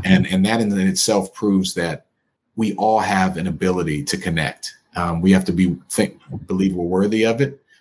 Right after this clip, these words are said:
but also believe that we have something to offer, because you do. And no matter how small the act or the relate, the duration of the relationship, decide that you're going to do it. You know, whether it's a mentoring moment. Imagine if every Black boy who encountered a Black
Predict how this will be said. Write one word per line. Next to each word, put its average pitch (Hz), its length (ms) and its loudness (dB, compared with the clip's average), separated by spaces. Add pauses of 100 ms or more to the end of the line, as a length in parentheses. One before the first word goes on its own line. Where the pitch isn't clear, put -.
(140)
but 98 120 2
also 107 280 2
believe 95 360 2
that 85 180 -4
we 92 120 -2
have 92 160 -4
something 85 340 -6
to - 160 -12
offer, 87 320 0
because 78 340 -6
you 78 140 -4
do. 78 360 0 (300)
And 95 120 -2
no 95 80 4
matter 101 220 2
how 110 200 0
small 110 420 0
the 110 220 -2
act 107 380 -4 (500)
or 101 160 0
the 101 100 0
relate, 95 460 0
the 92 100 -2 (160)
duration 101 400 0
of 92 80 -2
the 92 80 -2
relationship, 98 720 -4 (420)
decide 107 560 2
that 95 180 -2
you're 98 120 2
going 87 280 -2
to 78 120 -6
do 73 240 -6
it. - 160 -20
You 90 120 -12
know, 87 100 -6
whether 95 200 2
it's 92 120 0
a 92 40 -2
mentoring 98 480 2
moment. 85 360 -4 (160)
Imagine 123 420 0
if - 200 -4
every 107 340 0
Black 92 380 -2
boy 85 420 -2 (560)
who 104 160 0
encountered 101 500 -2
a 87 40 -2
Black 87 480 -4